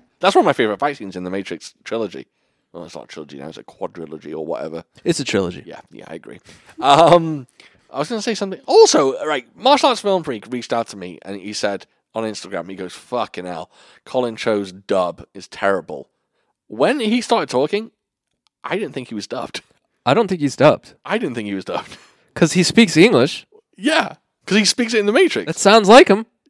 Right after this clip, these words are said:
Speaker 1: Yeah, so wait, wait, let me open up my Instagram. And by the way, I, I was a bit cheeky and I did some more research and it was Otacon. I was right. <laughs> I wouldn't let it die and it was Otacon. So hold on, let me go into my messages. I'm just pulling up the message from, uh,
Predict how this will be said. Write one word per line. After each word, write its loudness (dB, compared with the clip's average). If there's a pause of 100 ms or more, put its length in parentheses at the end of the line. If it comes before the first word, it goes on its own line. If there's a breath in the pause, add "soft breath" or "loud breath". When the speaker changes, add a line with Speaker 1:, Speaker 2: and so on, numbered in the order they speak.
Speaker 1:
Yeah, 0
so -2
wait, 2
wait, -2
let -2
me 4
open 4
up -4
my 0
Instagram. -2
And -12
by 6
the 0
way, 0
I, -4
I -6
was -8
a -10
bit -8
cheeky -14
and -16
I -14
did -16
some -18
more -10
research -12
and -18
it -14
was -12
Otacon. -18 (140)
I -20
was -14
right. -4 (500 loud breath)
<laughs> -12
I 2
wouldn't 8
let 4
it -4
die 0
and -8
it -6
was -2
Otacon. -12 (180)
So -14 (180)
hold -6
on, -6
let -4
me -6
go 0
into -6
my -2
messages. -6
I'm -10
just -8
pulling -8
up -8
the -8
message -8
from, -4
uh, 0